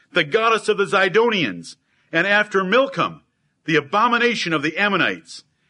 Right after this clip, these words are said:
And Solomon did evil in the sight of the Lord, and went not fully after the Lord, as did David his father. Then did Solomon build an high place for Chemosh,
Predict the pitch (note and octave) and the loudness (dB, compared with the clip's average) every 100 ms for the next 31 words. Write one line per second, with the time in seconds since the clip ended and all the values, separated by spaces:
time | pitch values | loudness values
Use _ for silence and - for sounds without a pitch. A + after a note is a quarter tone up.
0 | - C#3 C#3+ - G#3+ G#3+ G3+ F3+ G#3 A3+ | -6 -6 -4 -2 -2 0 0 -2 -2 -2
1 | G#3+ F3+ D#3+ - G#3 D#3 D#3+ F3+ F3+ C3+ | -2 -2 -6 -2 -2 -2 -2 0 2 0
2 | A#2+ _ _ D3+ D#3+ G#3 F#3+ G3 G3 - | -4 _ _ -4 0 0 0 -2 -2 -2
3 | - B3 G3+ F3 F3 F3 D#3+ D#3+ F#3+ E3+ | 0 2 2 0 -2 -2 -4 0 2 2
4 | E3 E3+ D3 D#3 C3 F3+ E3+ D3 C#3+ E3+ | 2 0 -2 -4 0 0 0 -4 -4 -2
5 | E3 C3 E2 - _ _ _ _ _ - | 0 -2 -6 -14 _ _ _ _ _ -4
6 | F#3 G#3 G3+ F#3+ - G#3 G#3+ G3+ E3+ G3+ | 0 2 0 -2 -2 0 2 0 0 0
7 | G3 E3 F#3 G3+ G3 G#3 G#3 - F3+ - | 0 0 0 0 0 -2 -2 -4 -8 -4
8 | C4 A3+ D#3+ F2+ - | -2 0 0 -2 -8